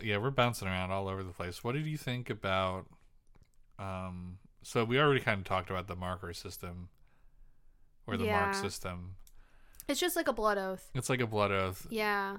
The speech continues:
Speaker 1: Um,
Speaker 2: Although I wasn't sure at the very end when, um, John Wick gets the mark from the hotel guy.
Speaker 1: Yeah.
Speaker 2: What, what that
Speaker 1: And
Speaker 2: was.
Speaker 1: it goes, I, I don't remember the third movie that much, but there's something in the third movie that's
Speaker 2: About
Speaker 1: related
Speaker 2: that?
Speaker 1: to that. Yeah.
Speaker 2: Okay.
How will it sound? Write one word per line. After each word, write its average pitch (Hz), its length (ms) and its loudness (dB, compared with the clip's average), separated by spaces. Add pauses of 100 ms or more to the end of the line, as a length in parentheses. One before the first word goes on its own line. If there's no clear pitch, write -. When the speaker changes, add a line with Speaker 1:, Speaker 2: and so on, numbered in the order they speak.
(160)
Speaker 1:
Um, 220 120 4
Speaker 2:
Although 311 220 8
I 311 80 8
wasn't 403 340 4
sure 359 200 4
at 359 100 2
the 302 80 -4
very 285 340 0
end 254 420 0 (520)
when, 240 720 2
um, 226 640 -2 (880)
John 285 240 6
Wick 285 160 2
gets 269 380 2
the 254 260 4
mark 226 540 0 (140)
from 214 640 0 (180)
the 247 100 -2
hotel 233 420 -2
guy. 381 300 0
Speaker 1:
Yeah. 180 440 2
Speaker 2:
What, 277 240 -4 (300)
what 247 160 -2
that 262 160 2
Speaker 1:
And 151 80 2
Speaker 2:
was. 151 100 2
Speaker 1:
it - 20 -6
goes, 156 300 8 (100)
I, 147 120 0 (100)
I 135 80 6
don't 175 120 6
remember 143 340 6
the 127 100 4
third 107 260 4
movie 120 200 0
that 120 180 2
much, 120 240 -2
but 101 220 -2
there's 104 240 -2
something 127 320 -2
in 110 100 -4
the 101 100 -2
third 95 240 -2
movie 92 220 -2
that's 87 180 -2
Speaker 2:
About 214 280 2
Speaker 1:
related - 60 -6
Speaker 2:
that? 220 360 -4
Speaker 1:
to - 60 -14
that. - 20 -
Yeah. 208 200 -4
Speaker 2:
Okay. 202 360 -4